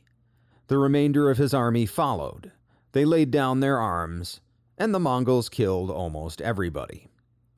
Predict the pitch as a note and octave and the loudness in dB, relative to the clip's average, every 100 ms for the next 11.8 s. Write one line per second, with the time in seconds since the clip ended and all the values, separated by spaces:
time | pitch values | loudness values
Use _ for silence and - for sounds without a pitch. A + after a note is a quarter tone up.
0 | _ _ _ _ _ _ _ - G3 F#3 | _ _ _ _ _ _ _ -2 2 2
1 | D3 D#3+ D3 D3+ C#3 A#2 A#2+ B2 A#2+ B2 | 2 2 2 2 2 0 0 0 2 2
2 | A#2+ G#2+ - F#3 E3+ - G#2 G2+ - G#2 | 2 0 -2 -2 0 0 -2 -2 -4 -4
3 | - G#2+ G2 F#2+ - - F#2 - - - | -2 -2 -2 -4 -4 -2 -2 -6 -14 -20
4 | _ _ _ _ _ - C#3+ F3 F3 A#3 | _ _ _ _ _ -4 -2 -2 -2 0
5 | F3 D3+ - C3+ A#2+ A#2 - A#2+ G#2+ - | 0 0 0 0 0 -2 -2 0 0 0
6 | B2 F#2+ - - D3+ - - _ _ _ | -2 -4 -10 -18 -20 -20 -20 _ _ _
7 | _ _ _ _ _ _ - D3+ D3 D3 | _ _ _ _ _ _ -4 0 2 0
8 | D#3 D#3+ D3 - D#3 C#3+ C3+ A#2+ - B2+ | 0 0 0 2 2 4 2 0 -2 -2
9 | A#2 A#2+ B2+ G2+ F2 F2+ F2 - _ _ | -2 -2 0 0 -2 -6 -8 -16 _ _
10 | - D#3 E3+ D#3+ D3+ C#3+ C3+ - A2+ G2 | -2 0 0 0 0 0 -2 -4 -4 -4
11 | - - G2+ - G#2+ D2+ - | -6 -6 -4 -2 -2 -4 -16